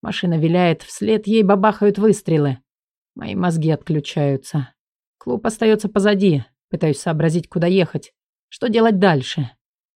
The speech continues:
Но ничего не могу придумать. Теряю силы. Что-то происходит, но не понимаю, что. Все выясняется, когда я опускаю ладонь вниз и прижимаю ее к области ниже ребер.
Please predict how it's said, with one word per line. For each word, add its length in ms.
Но 100
ничего 360
не 120
могу 240
придумать. 680
Теряю 320
силы. 480
Что-то 280
происходит, 840
но 120
не 120
понимаю, 460
что. 420
Все 200
выясняется, 680
когда 300
я 200
опускаю 500
ладонь 400
вниз 360
и 40
прижимаю 600
ее 320
к 120
области 460
ниже 320
ребер. 440